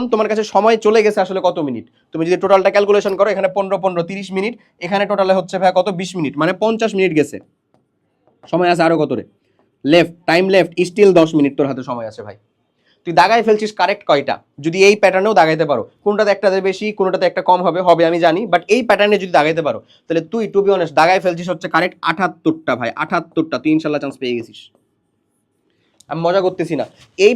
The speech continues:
প্ল্যানটা যদি আসলে আগে থেকে কমপ্লিট করা যায়, এই প্ল্যানটা যদি আসলে ফলো আপ করে, এই প্ল্যানটা যদি just এক্সিকিউট করা যায়, হাতে তোমার চান্স চলে আসছে ইনশাল্লাহ। Just ইনশাল্লাহ বইলো, নিজেকে হেল্প করার চেষ্টা করো। দেনার মালিক আল্লাহ, উনিই দিবেন, কিন্তু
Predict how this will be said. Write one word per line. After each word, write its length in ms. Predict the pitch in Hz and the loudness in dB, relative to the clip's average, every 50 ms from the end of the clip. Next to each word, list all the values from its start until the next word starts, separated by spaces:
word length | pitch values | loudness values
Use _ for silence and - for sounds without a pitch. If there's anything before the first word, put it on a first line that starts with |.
| 247 | 4
প্ল্যানটা 280 | - 208 202 214 220 240 226 208 | 2 2 2 4 2 2 2 4
যদি 100 | 214 220 214 | 4 4 4
আসলে 160 | 208 214 208 214 208 - - - 160 | 4 2 0 0 -2 -2 -2 0 0
আগে 120 | 175 190 190 | 0 2 2
থেকে 120 | 214 208 214 202 | 2 2 2 2
কমপ্লিট 260 | 175 165 165 185 180 - | 0 0 -2 -4 -2 2
করা 140 | 170 156 147 135 | 2 2 4 2
যায়, 120 | 131 117 - 170 | 0 0 0 -2
এই 40 | 175 175 | -2 2
প্ল্যানটা 260 | 185 - 190 180 190 196 190 | 2 2 2 2 0 0 2
যদি 100 | 185 190 180 | 2 2 2
আসলে 180 | 175 185 185 175 180 | 2 0 -2 -2 0
ফলো 160 | - 170 165 175 175 | 2 4 4 4 4
আপ 60 | 170 175 - | 2 0 0
করে, 140 | 175 175 180 156 143 | 2 2 4 2 0
এই 40 | 147 147 | 0 2
প্ল্যানটা 260 | 170 170 170 160 175 170 165 | 2 2 2 2 0 0 0
যদি 100 | 165 165 160 | -2 -2 -2
just 160 | 175 170 - _ 160 | -2 -2 -2 _ -4
এক্সিকিউট 360 | 160 165 160 170 165 175 165 160 165 | -4 -2 -2 -2 0 0 -2 2 2
করা 120 | 160 151 143 131 | 2 2 4 2
যায়, 120 | 113 98 - _ _ _ _ _ _ | -2 -6 -8 _ _ _ _ _ _
হাতে 160 | 135 139 151 151 | -6 -4 -4 -4
তোমার 140 | 151 143 139 139 | -4 -6 -6 -4
চান্স 140 | - 131 131 - - | -6 -6 -6 -8 -10
চলে 140 | - 143 139 123 120 | -6 -4 -4 -4 -4
আসছে 220 | - - - - - _ _ _ - 139 | -8 -14 -20 -20 -20 _ _ _ -8 -8
ইনশাল্লাহ। 360 | 139 135 131 110 98 92 - _ _ _ _ _ _ _ _ - | -8 -6 -8 -10 -10 -12 -16 _ _ _ _ _ _ _ _ -8
Just 140 | - - 139 147 | -8 -4 -4 -6
ইনশাল্লাহ 300 | 139 139 147 135 127 123 120 | -4 -2 -2 -2 -2 -2 -2
বইলো, 200 | 120 113 101 98 107 | -4 -6 -6 -8 -8
নিজেকে 220 | 143 135 156 151 156 156 | -4 -4 -2 -2 -2 -2
হেল্প 140 | 143 120 - | -2 -4 -4
করার 140 | 131 123 120 123 | -4 -4 -4 -6
চেষ্টা 180 | 120 - - 113 98 | -12 -10 -10 -10 -10
করো। 120 | 98 - - _ _ _ _ _ 113 | -10 -14 -18 _ _ _ _ _ -6
দেনার 240 | 131 147 156 160 165 160 156 | -4 -2 0 0 0 2 2
মালিক 200 | 160 160 165 156 147 | 0 0 0 0 -2
আল্লাহ, 180 | 147 165 190 185 156 | 0 0 -2 -2 -2
উনিই 160 | 139 151 156 139 | -2 -2 -4 -4
দিবেন, 180 | 120 95 92 87 _ _ _ _ _ _ _ _ _ _ _ _ _ - | -6 -10 -12 -16 _ _ _ _ _ _ _ _ _ _ _ _ _ -6
কিন্তু 260 | 175 170 160 160 | -4 -4 -2 -2